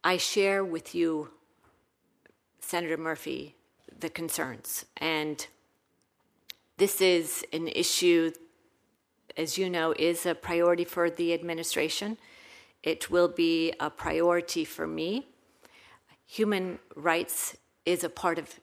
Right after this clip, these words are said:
national security. They're not two separate things. They are together. Um, and,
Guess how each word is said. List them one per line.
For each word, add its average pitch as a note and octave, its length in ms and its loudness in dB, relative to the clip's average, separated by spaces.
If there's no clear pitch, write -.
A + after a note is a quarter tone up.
national D3 640 -8
security. - 680 -10
They're E3+ 140 -2
not E3 160 -2
two F3 160 -4
separate - 400 -8
things. D3 300 -8
They D#3+ 160 0
are D3 320 2
together. D#3 560 -4
Um, D3+ 360 -2
and, D#3 680 -2